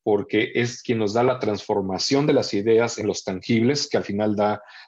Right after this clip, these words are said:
la posibilidad de, de, de, de que esos productos, este, generen esos beneficios en la, en la comunidad, ¿no?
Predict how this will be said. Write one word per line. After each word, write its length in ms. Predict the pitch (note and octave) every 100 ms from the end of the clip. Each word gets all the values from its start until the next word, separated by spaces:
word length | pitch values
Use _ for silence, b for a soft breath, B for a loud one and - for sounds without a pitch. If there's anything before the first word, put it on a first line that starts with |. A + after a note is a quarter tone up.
| -
la 160 | F#2+ -
posibilidad 500 | G2+ F#2+ F#2 F#2+ G2
de, 220 | F#2+ E2
de, 180 | F#2 -
de, 460 | G2 F2+ E2+ E2+ -
de 160 | F2+ -
que 260 | F2 C#2+ -
esos 300 | A2+ C3 B2
productos, 640 | G#2 G2+ - B2 A#2+ - B B _
este, 720 | G2 - - - E2+ F2 E2 -
generen 480 | A2+ G#2+ A#2+ B2 A2+
esos 260 | - A2
beneficios 540 | G2+ F2 - G2+ F#2+ G2
en 100 | F2
la, 120 | F2
en 100 | G2+
la 100 | E2
comunidad, 560 | - F2 F2 E2+ D#2+ D2+
¿no? 160 | F#2+